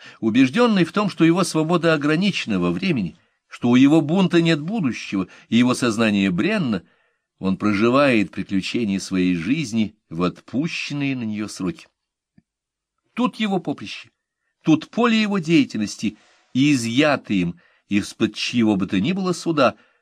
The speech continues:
кроме его собственного. Жизнь более долгая не может означать для него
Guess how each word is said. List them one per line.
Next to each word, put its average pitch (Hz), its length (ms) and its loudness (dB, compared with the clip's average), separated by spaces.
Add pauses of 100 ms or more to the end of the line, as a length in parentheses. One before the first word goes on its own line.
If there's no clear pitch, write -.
(120)
кроме 107 360 0
его 101 140 -2
собственного. 90 600 -10 (1700)
Жизнь 151 480 0
более 139 420 4
долгая 117 640 2 (280)
не 123 160 -2
может 139 320 2
означать 107 420 0
для 98 140 -2
него 101 300 0